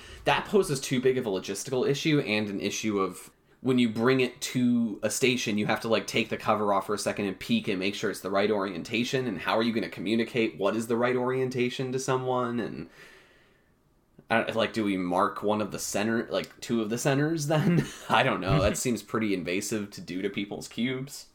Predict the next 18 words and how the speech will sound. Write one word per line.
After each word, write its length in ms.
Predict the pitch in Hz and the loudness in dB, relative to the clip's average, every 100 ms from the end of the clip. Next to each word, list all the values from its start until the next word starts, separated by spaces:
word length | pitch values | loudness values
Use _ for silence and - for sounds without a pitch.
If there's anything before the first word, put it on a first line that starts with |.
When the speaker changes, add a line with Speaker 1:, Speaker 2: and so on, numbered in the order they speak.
| _ _ _ _ _ _ _ - _ | _ _ _ _ _ _ _ -20 _
Speaker 1:
Um, 160 | 92 147 | -10 2
Speaker 2:
Yeah, 280 | 143 95 85 | 2 2 0
so 340 | - 131 120 - | 0 2 4 4
I, 80 | 143 | 2
I 140 | 143 | 2
think 120 | 170 | 0
that's, 400 | 131 104 - - - - - - - - - | 0 0 -2 -4 -8 -20 -20 -18 -18 -20 -4
it, 120 | 123 120 | 0 4
I 120 | 117 | 4
think 180 | 131 117 - - | 2 0 -4 -6
it 220 | 120 101 - | -6 -4 0
probably 420 | 123 107 101 92 | 2 4 4 4
is 140 | 95 | 2
a 40 | 95 | 0
logistical 540 | 92 98 - - 98 | -2 -2 -4 -6 -4
problem 460 | 107 98 95 98 95 | 0 2 2 0 0
that 200 | 87 - | -2 0
just, 280 | 95 87 | 0 0